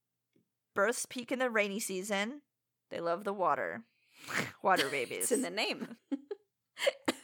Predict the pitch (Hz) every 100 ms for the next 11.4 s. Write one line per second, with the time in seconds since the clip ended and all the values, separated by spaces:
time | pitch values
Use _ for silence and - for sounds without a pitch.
0 | - 494 - 440 - - - - - 294
1 | 247 - 254 247 262 - 294 247 240 294
2 | 240 226 - - 170 214 175 175 170 160
3 | - 254 - 233 175 - 160 165 - 180
4 | 180 190 622 587 - 381 277 254 233 226
5 | 226 - 254 262 240 226 214 220 - 240
6 | 233 180 180 196 - 247 190 208 - _
7 | _ _ _ - 359 - - - - 466
8 | - - 254 262 269 269 277 233 220 202
9 | - 226 226 214 214 - 196 196 214 190
10 | 190 220 247 220 220 208 175 - - -
11 | 294 277 - -